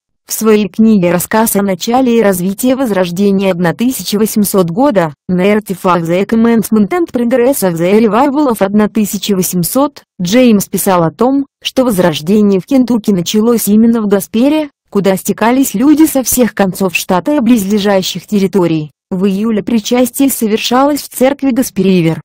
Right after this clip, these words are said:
Здесь собрались люди со всех уголков нашей страны, проделавшие путь восемь, сорок, пятьдесят и даже сто миль, чтобы воочию увидеть эти странные события.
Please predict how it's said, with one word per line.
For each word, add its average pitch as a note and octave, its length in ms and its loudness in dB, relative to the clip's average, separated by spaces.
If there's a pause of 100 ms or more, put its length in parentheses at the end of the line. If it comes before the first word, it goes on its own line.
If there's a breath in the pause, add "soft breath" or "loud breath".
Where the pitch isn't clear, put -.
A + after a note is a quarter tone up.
(260)
Здесь A#3 340 2
собрались F#3+ 520 -4
люди C#4+ 300 4
со G3+ 180 0
всех A#3 320 -2
уголков A3+ 480 0
нашей G#3+ 340 0
страны, F#3+ 460 0 (240)
проделавшие G#3 720 0
путь B3+ 240 -4
восемь, F#3+ 360 -2
сорок, E3 540 -4 (180)
пятьдесят G#3+ 540 0
и A3+ 40 -2
даже A#3 320 2
сто B3 220 -4
миль, C4 300 0 (120)
чтобы C4 360 -2
воочию A#3 480 2
увидеть A3+ 440 0
эти A3+ 220 -2
странные G3+ 480 0
события. F3 720 0